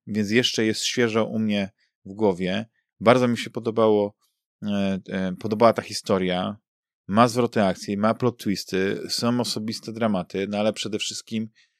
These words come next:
no jest ta, mm, jest, jest coś, co też bardzo cenię sobie w, w Bondach, aczkolwiek tutaj,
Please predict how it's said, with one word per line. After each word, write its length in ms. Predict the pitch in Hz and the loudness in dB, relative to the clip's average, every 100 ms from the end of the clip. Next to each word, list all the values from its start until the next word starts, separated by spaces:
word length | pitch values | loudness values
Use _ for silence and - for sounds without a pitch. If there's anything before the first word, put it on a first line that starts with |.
| _ _ _ 104 | _ _ _ -6
no 220 | 101 104 | -2 0
jest 260 | 104 - | -2 -4
ta, 280 | 107 98 95 _ _ _ _ _ _ | -4 -4 -6 _ _ _ _ _ _
mm, 200 | 101 101 104 104 | -8 -4 -4 -4
jest, 360 | 107 - - - | -4 -4 -6 -6
jest 280 | 113 - | -4 -2
coś, 320 | - 131 135 - | 2 2 2 -2
co 380 | - 120 117 | 0 2 2
też 400 | 110 123 113 - 101 | 0 0 0 0 0
bardzo 360 | 104 113 110 | 4 4 2
cenię 300 | - 113 107 | -2 0 0
sobie 540 | 104 110 98 101 101 101 | -2 -4 0 2 2 0
w, 400 | 101 92 98 101 | -6 -10 -10 -10
w 40 | 92 | -2
Bondach, 560 | 98 95 110 - - - | -2 2 0 -2 -14 -10
aczkolwiek 540 | - 139 131 131 - _ _ _ - | -4 0 2 2 -2 _ _ _ -6
tutaj, 460 | 131 - 127 123 | -2 2 4 2